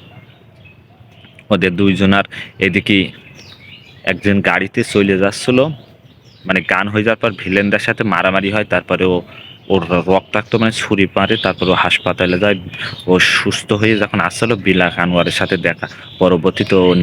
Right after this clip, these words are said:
বাড়ি গেল, গিয়ে দেখে ও নাই। পরবর্তীতে দেখলো ওর বাপের বাড়ি, ওর বাড়ি রয়েছে। তখন বাপের সাথে কথাবার্তা বলে ও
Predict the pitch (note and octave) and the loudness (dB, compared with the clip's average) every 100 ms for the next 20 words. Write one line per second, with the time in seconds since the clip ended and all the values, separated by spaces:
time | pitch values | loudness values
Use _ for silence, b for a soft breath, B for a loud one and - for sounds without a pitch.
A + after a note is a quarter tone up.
0 | D#2+ F2 F2+ F2 F#2+ G#2+ G#2 F#2 F2+ - | 2 0 -2 -2 -2 0 0 0 0 -2
1 | F2 E2 - F2+ F2 F2+ F#2+ F#2+ G#2 A2 | -2 -2 0 -2 0 -2 0 0 2 0
2 | F#2 E2 - D#2+ F2 E2+ E2 B B - | 0 -4 -4 -4 -2 -2 -6 B B -4
3 | D#2+ E2+ D#2+ D#2+ F2 E2+ F2+ - F#2 E2+ | 0 2 2 2 0 0 0 -2 -4 -4
4 | - E2+ E2 - E2 E2+ E2+ E2+ E2 - | -2 -2 -4 -4 -6 -6 -4 -6 -6 -4
5 | F2+ - F#2 E2 F#2+ A#2 G#3 - _ _ | -4 -2 -4 2 4 4 2 -4 _ _
6 | _ _ _ _ _ _ _ _ _ _ | _ _ _ _ _ _ _ _ _ _
7 | _ _ _ _ _ - F#2 E2+ | _ _ _ _ _ -2 0 0